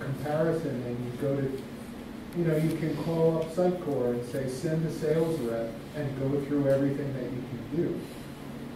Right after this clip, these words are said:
Go to Adobe, same thing, or, or whoever else. There,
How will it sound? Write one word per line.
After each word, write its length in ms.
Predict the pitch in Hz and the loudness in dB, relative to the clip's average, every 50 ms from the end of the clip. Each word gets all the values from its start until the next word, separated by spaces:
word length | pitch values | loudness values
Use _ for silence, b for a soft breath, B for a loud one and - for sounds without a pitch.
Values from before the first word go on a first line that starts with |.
| - - - - - - | -10 -12 -12 -12 -10 -6
Go 200 | 135 127 127 131 | -4 -4 -2 -2
to 160 | 131 131 135 | 0 2 2
Adobe, 540 | 135 135 156 160 160 160 - 143 127 120 117 | 4 6 6 6 6 6 4 2 0 0 -2
same 340 | - - 147 135 131 131 127 131 - | -2 -4 -4 -4 -2 -4 -6 -4 -2
thing, 220 | 160 170 165 - - - - - - - - | 0 2 2 2 2 0 -6 -14 -18 -16 -16
or, 320 | - - - 127 135 139 | -16 -14 -14 -14 -12 -12
or 60 | 135 123 - 139 | -12 -12 -10 -8
whoever 360 | 143 139 139 139 135 135 - | -8 -6 -6 -6 -6 -4 -4
else. 240 | - - - - - - - - - - - - - - - - - | -4 -4 -6 -8 -10 -12 -14 -16 -16 -16 -16 -16 -14 -14 -14 -2 2
There, 160 | 180 180 175 | 4 4 4